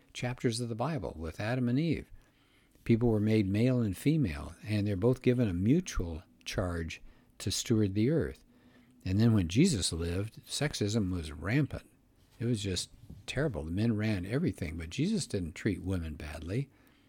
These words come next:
He invited them to follow him, part of his church. He treated them with respect, with honor, with sensitivity. He talked to the Samaritan woman, and that was the first person he revealed to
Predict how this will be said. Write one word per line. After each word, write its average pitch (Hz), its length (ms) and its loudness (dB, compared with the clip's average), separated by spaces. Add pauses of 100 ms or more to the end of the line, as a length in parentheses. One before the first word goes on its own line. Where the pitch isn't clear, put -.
(240)
He 123 100 2
invited 117 480 4
them 120 160 2
to - 80 -6
follow 113 340 0
him, 135 440 2 (180)
part 104 180 0
of 101 60 -4
his 80 180 -8
church. - 380 0
He 92 80 -2
treated 101 300 0
them 90 80 -4
with - 180 -12
respect, - 580 -2 (460)
with - 240 -8
honor, 123 420 2
with 85 160 -4
sensitivity. 123 880 0 (720)
He 104 140 0
talked 110 380 0
to - 80 -6
the 82 220 -4
Samaritan 104 640 -2
woman, 127 400 2 (400)
and 90 240 -2
that 98 100 -2
was 92 120 -4
the 76 80 -10
first - 300 -2
person 117 320 -2
he 101 240 -2
revealed 87 560 -2
to 80 200 -8